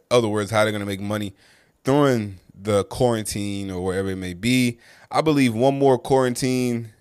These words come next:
uh, will make people get their shots and then by the spring or next summer, everybody, most, at least most of the population will have their shots in order for the, um, you know, everything to open back up. Um, honestly, they should just do that. They should just say, like, um,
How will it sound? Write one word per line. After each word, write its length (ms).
uh, 220
will 100
make 240
people 460
get 180
their 160
shots 640
and 140
then 180
by 380
the 100
spring 520
or 100
next 280
summer, 300
everybody, 460
most, 320
at 80
least 220
most 280
of 80
the 120
population 600
will 100
have 320
their 180
shots 500
in 80
order 220
for 260
the, 320
um, 440
you 120
know, 80
everything 340
to 60
open 260
back 260
up. 260
Um, 380
honestly, 420
they 120
should 140
just 180
do 140
that. 180
They 120
should 140
just 140
say, 140
like, 300
um, 360